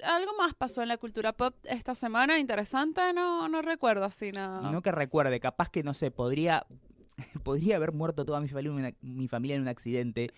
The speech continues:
Speaker 2: pero después de ver ese tráiler no me importa nada.
Speaker 1: No me importa absolutamente nada, de verdad que no. Increíble,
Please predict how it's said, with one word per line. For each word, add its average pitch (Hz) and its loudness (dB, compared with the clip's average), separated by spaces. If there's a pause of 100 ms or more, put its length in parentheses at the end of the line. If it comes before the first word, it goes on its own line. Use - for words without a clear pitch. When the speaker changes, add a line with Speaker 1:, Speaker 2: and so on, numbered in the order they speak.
(280)
Speaker 2:
pero 120 2
después 127 4
de 185 6
ver 185 4
ese 151 -2
tráiler 156 4
no 143 4
me 151 4
importa 143 2
nada. 107 0 (320)
Speaker 1:
No 180 -4
me 185 -4
importa 196 0
absolutamente 175 -6
nada, 156 -8 (140)
de 180 -10
verdad 170 -8
que 180 -8
no. 156 -4 (720)
Increíble, 180 -6